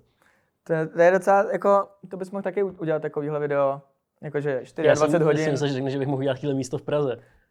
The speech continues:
Speaker 1: No to bys klidně taky mohl, jakože to by mi nevadilo, jenom nevím, jak vychytáš ten ledovec, ale,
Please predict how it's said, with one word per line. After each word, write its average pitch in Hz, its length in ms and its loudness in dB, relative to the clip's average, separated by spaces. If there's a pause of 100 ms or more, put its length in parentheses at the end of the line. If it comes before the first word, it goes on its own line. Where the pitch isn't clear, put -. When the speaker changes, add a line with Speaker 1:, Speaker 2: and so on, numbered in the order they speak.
(100)
Speaker 1:
No 185 80 -4
to 196 100 -2
bys 254 140 2
klidně 226 220 2
taky 196 200 2
mohl, 147 180 -2
jakože 143 260 -6
to 156 80 -2
by 160 80 -4
mi 165 120 -4
nevadilo, 151 380 0
jenom 147 180 -8
nevím, 151 200 -6
jak 156 120 -8
vychytáš 160 360 -2
ten 151 120 -8
ledovec, 156 340 -2
ale, 151 380 -2